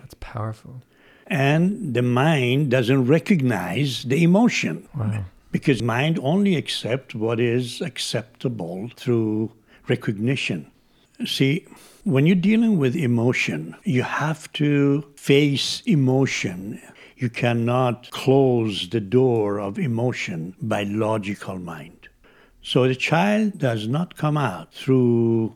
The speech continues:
Speaker 2: any kind of a rational invitation. The only way that the child comes out is through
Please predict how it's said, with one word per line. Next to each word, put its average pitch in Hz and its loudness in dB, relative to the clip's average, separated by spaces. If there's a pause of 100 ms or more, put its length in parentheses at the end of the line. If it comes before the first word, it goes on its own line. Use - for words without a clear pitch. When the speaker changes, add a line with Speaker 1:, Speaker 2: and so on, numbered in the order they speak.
Speaker 2:
any 190 4
kind 123 0
of 107 -2
a 98 -2 (200)
rational 107 -4 (100)
invitation. 104 -4 (520)
The - 0
only 190 6
way 139 4
that 117 -2
the 104 -2
child 98 -4
comes 120 -2
out 202 -4 (100)
is - -6
through 104 -6